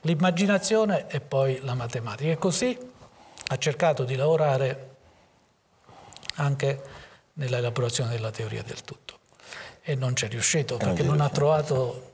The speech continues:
Speaker 1: gli strumenti matematici, ma probabilmente non ha trovato neanche l'immagine giusta del mondo.
Speaker 2: Eppure, eppure gli italiani hanno messo uno zampino, diciamo, la matematica nella elaborazione della teoria della relatività generale,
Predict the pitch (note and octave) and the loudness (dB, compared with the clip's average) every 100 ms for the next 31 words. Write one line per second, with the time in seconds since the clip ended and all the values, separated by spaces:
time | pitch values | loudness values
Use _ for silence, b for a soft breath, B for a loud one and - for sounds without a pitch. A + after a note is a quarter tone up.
0 | - - C#3 A#2 - C#3 D3 C#3+ C3+ C#3+ | -20 -10 -6 -4 -2 0 2 2 2 2
1 | D3 G2 - - A#2 C3 B2 C3+ C#3+ B2+ | 2 0 -4 -8 -6 -6 -2 0 0 2
2 | C#3 B2 A2 G#2+ B2 A#2+ B2 B2 A#2+ B2 | 0 0 -2 -6 -8 -4 -4 -4 -6 -12
3 | A#2+ B2 B2+ A#2+ A#2+ A#2+ B2 A2 A2+ A2 | -10 -10 -10 -12 -12 -10 -10 -12 -14 -16
4 | A2+ B2+ G2+ - G2 E2 A#1+ - b b | -14 -8 -8 -8 -10 -10 -10 -14 b b
5 | b C#3 - B3+ G#3+ F#3+ - - E3+ - | b -8 -4 0 2 2 0 -6 -8 -6
6 | A2 F2+ F#2 A#2 B2+ D#3 F3 C3 A2+ A#2+ | 0 0 0 2 2 4 4 4 0 0
7 | D#3 D#3+ B2 G#2+ F#2 G#2 G#2 D3 G#2 D#2+ | 0 0 0 -2 0 -2 -2 -6 -4 -4
8 | D#2 G#2 E2 D#2 C#2+ B B B B _ | -4 -2 -2 -2 -10 B B B B _
9 | _ _ - G#2+ G2+ G#2 B2 F#2+ E2+ E2 | _ _ -2 0 2 2 2 2 -2 -4
10 | E2+ F#2 F2+ F2+ F#2 F#2 F2+ F#2 F#2+ B2 | -2 -2 0 0 2 0 0 -2 -2 0
11 | G2+ F2 F2 F2 F#2+ G2 F#2+ E2 D#2+ D#2+ | 0 0 -2 -2 -4 -2 -2 -2 0 -2
12 | C#2+ D#2 C#2 F2+ F2+ G2 G#2 F#2+ F#2 D3+ | -2 -4 -4 -4 -4 -6 -2 -2 -2 -2
13 | F3+ F3 C#3 C#3 | 0 2 0 -2